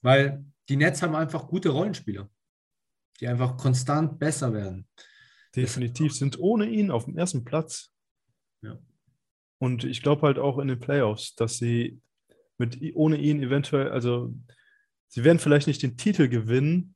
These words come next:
Speaker 2: aber sie werden mindestens in die Eastern Conference Finals kommen.
Speaker 1: Ich mein, die Nets haben auch das Zeug, einen Titel zu gewinnen. So einfach ist es.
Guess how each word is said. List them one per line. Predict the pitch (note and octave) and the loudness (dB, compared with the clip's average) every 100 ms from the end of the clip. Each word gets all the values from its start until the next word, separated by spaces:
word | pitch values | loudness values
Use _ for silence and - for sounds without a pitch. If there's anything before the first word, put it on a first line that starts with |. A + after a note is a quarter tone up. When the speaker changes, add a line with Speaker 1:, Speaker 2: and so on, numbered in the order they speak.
| - | -2
Speaker 2:
aber | B2+ B2 | 2 2
sie | A#2 A2+ | 0 0
werden | A#2+ A#2+ | 0 2
mindestens | B2+ C3 A#2 A2 A2 G2+ - | 2 0 -2 -4 -6 -8 -6
in | A2+ | -6
die | G#2+ A#2+ | -4 -4
Eastern | A#2 A2+ G#2 | -4 -4 -6
Conference | - G#2+ G#2+ G2+ | -6 -6 -6 -8
Finals | - G#2 G#2+ G#2+ - | -8 -8 -8 -10 -12
kommen. | G#2+ G#2+ G#2 _ _ _ _ _ _ _ _ | -12 -12 -14 _ _ _ _ _ _ _ _
Speaker 1:
Ich | - - - | -18 -12 -2
mein, | A#2 A#2 A#2+ A2 | 0 2 2 0
die | A2+ A2 A2+ | -6 -4 -2
Nets | A#2 B2 B2+ | 0 0 0
haben | A#2+ A2+ | -2 -2
auch | A2+ A2+ | -4 -4
das | A#2 - | -6 -6
Zeug, | - A2+ A2+ | -6 -4 -4
einen | G#2 | -2
Titel | B2+ B2+ B2+ | 0 0 -2
zu | - G2+ | -2 -4
gewinnen. | G2 G2 F#2+ | -4 -6 -8
So | F#2+ G2 | -8 -6
einfach | G#2 G2+ F#2+ | -6 -6 -8
ist | B2 - F#2+ | -8 -8 -8
es. | F2+ - | -12 -16